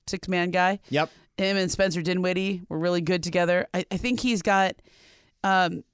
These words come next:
Speaker 1: that he should kind of run his own show.
Speaker 2: Mm-hmm.
Speaker 1: And it's really hard for him to do what he does playing alongside LeBron,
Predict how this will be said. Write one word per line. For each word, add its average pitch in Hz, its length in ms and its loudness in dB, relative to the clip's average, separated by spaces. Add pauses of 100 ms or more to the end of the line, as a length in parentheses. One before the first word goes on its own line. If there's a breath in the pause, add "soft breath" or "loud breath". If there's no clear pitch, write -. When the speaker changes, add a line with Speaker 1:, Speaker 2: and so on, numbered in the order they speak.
(160)
Speaker 1:
that 180 360 -2 (400)
he - 180 -8
should 208 220 -6
kind 220 180 -2
of 165 140 -2
run 190 220 2
his 175 240 0
own 170 540 2
show. 175 500 0
Speaker 2:
Mm-hmm. 120 320 0 (340 loud breath)
Speaker 1:
And 202 240 2 (460)
it's - 200 -6
really 233 380 0
hard 220 320 2
for 226 80 -2
him 202 140 2
to 180 80 -2
do 165 200 -2
what 185 140 -2
he 190 180 -8
does 185 560 2
playing 185 240 -4
alongside 180 500 -2
LeBron, 170 440 0